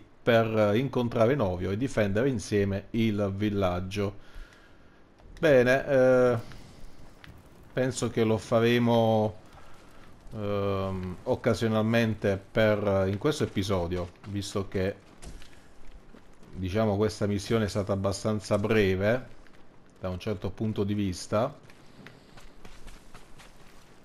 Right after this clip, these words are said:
Qui c'è una barca, si può salire? Sì,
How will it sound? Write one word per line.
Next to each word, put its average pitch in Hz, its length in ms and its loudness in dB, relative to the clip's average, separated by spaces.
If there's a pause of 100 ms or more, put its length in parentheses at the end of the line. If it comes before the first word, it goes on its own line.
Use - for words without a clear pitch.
(2000)
Qui 208 120 -8
c'è - 180 -6
una 92 360 -4
barca, 95 540 -2
si 110 140 -6
può 127 140 -6
salire? 117 580 -2 (2250)
Sì, 131 160 -6